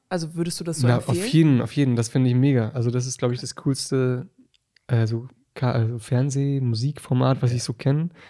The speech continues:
Speaker 2: Ja, also deutschsprachig. Also auch ein bisschen, was ich über The Voice gehört hab und auch die, äh, The Voice Rap ist jetzt ein neues Format. Die haben mich zum Beispiel angefragt und ich hab mir, hab
Speaker 3: Krass.
Speaker 2: überlegt, ob ich mitmach.
Speaker 3: Aha.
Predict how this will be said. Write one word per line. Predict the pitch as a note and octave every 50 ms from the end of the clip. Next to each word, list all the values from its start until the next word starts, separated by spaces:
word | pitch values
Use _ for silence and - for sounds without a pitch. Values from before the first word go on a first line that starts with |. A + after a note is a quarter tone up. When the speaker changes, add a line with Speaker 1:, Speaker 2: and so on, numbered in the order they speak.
| - _ -
Speaker 2:
Ja, | -
also | - A2 A#2
deutschsprachig. | A2 - C3 C#3 - - - C3 C3 C3+ D3 E3 E3+ - - _ _ _ _ _ _ _ _ _ _ _ _ _ _ _ _ _ _ _ _ -
Also | C3 A2+ A#2 C3
auch | C3 -
ein |
bisschen, | - C3+ B2 C#3+ C3
was | B2+ B2
ich | A#2+
über | C3+ C3 B2 A#2
The | B2 A#2
Voice | A2+ B2 B2+ C#3 C3+ - -
gehört | - C3 C3+ C3 -
hab | C3+ C3 B2+ -
und | - - B2+ A#2 A2+ A2+ A2+ - _ _ _ _ _ - - - - - - _ _ _ _ _ -
auch | - C3 B2 A2+ - -
die, | - - C3 B2 A#2
äh, | A2+ - - - - - D3
The | B2+ A#2+
Voice | A2+ B2 B2+ B2+ -
Rap | C3+ A#2+ B2 C#3 C#3+ -
ist | C#3+ B2+
jetzt | - C3+ -
ein | C3+ C3
neues | B2+ C3 B2+
Format. | - - B2 B2 B2+ C3 -
Die | -
haben | C3
mich | B2+ B2 B2+ C3+
zum | - C3
Beispiel | B2 A2+ - -
angefragt | C3 C3+ B2 B2 - - B2+ B2+ C3 C3 -
und | C#3 B2 A#2 A2 - -
ich | - C3 -
hab | B2+
mir, | C3 C3 B2+ A#2+
hab | B2+ B2 A#2
Speaker 3:
Krass. | C3
Speaker 2:
überlegt, | C3+ B2 B2 B2 B2+ B2+ C#3
ob | C3
ich | C3 A#2
mitmach. | C#3 D3 D3+ C#3+ D#3 D#3+ - - _ _ - - - -
Speaker 3:
Aha. | F#2+ G2 G2+